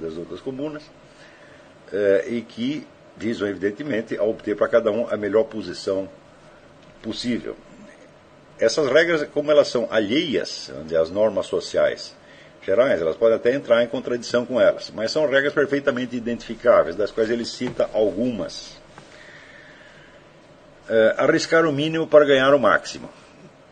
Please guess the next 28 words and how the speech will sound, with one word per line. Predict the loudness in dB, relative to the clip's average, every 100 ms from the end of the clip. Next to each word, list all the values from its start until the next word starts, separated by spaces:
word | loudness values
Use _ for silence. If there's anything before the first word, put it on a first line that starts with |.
| -20 -2
Bom, | 0 0
é, | -2 -4
essa, | -8 -10
claro, | -4 -2 -4 -2
essa | -2 -2
é | -2
uma | 0
regra | 0 -2
que |
todo | -2 -2 -2
mundo | -4 -8 -10
segue, | -2 -2 0 -4
até | -4
as | -6
pessoas, | -6 -8 -4 -4
vamos | -4 -6
dizer, | -8 -8 -14
de, |
de | -12 -8
mais | -2 0 4
alta | 2 2 -4
moralidade, | -10 -6 -2 0 0 4 4 2
sempre, | -6 -12 -12
sempre | -10 -8
estão | -4 -6
fazendo | -4 -6 -8 -8
isso, | -10 -8
né? | -10